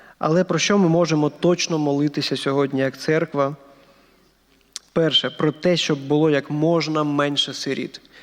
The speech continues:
І про це вже Андрій Петрович помолився. Послухайте, як можна менше сиріт. Бо зараз такий час, коли багато людей гине. І не тільки військові на війні, але й цивільні через військові дії.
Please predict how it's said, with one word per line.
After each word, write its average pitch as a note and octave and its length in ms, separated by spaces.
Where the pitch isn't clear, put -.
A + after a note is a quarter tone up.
І C3+ 80
про C3+ 140
це D3+ 140
вже C#3 140
Андрій C3 240
Петрович C3+ 420
помолився. B2+ 580
Послухайте, C#3+ 440
як D3 280
можна D#3+ 440
менше D3 420
сиріт. C#3 440
Бо D3+ 120
зараз F#3 320
такий F3+ 260
час, G3+ 420
коли D#3+ 320
багато E3 560
людей F3 280
гине. C#3+ 360
І F#3+ 140
не G3 120
тільки G3+ 420
військові F3+ 560
на F3 160
війні, F3+ 540
але F3+ 360
й F#3+ 140
цивільні F3+ 920
через E3 420
військові D#3 540
дії. D3 360